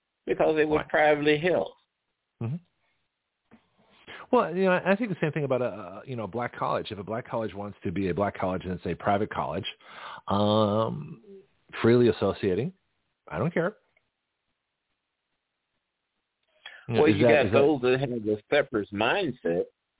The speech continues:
Speaker 2: Mm-hmm.
Speaker 1: a separate ideology. That's what they want also. They want to have these separate schools. Me personally, I don't care what you, it don't bother me whatsoever.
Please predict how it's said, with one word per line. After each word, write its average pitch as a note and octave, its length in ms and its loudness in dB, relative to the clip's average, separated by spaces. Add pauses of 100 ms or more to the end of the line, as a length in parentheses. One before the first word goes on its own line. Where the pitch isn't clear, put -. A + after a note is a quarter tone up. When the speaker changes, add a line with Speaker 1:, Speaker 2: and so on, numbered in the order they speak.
(360)
Speaker 2:
Mm-hmm. B2 180 0
Speaker 1:
a G2 80 4 (160)
separate A2+ 420 2
ideology. G2 920 2
That's G#2+ 160 -2
what G#2 220 -2
they F#2+ 100 -2
want F#2 340 -6
also. C3+ 460 -4 (1200)
They G2+ 140 2
want G#2 280 0
to A2+ 100 2
have G#2 480 0 (1400)
these G2+ 360 -6
separate A#2 300 0
schools. - 180 -2 (340)
Me A#2+ 280 6
personally, E3+ 440 2
I B2 80 2
don't G3+ 140 -4
care B2 140 0
what D3+ 200 2
you, - 80 -10 (160)
it - 300 -10
don't D#3 220 0
bother C#3 320 0
me C3+ 200 -4
whatsoever. A#2+ 720 0